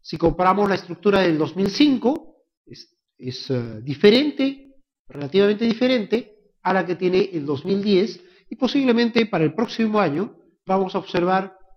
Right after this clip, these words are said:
eh, algunas diferencias significativas con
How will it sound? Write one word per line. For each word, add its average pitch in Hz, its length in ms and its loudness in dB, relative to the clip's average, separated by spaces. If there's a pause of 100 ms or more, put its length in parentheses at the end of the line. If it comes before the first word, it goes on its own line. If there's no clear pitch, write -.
(140)
eh, 123 500 -16 (240)
algunas 180 420 4
diferencias 170 540 0
significativas 175 920 -4 (440)
con 262 360 -2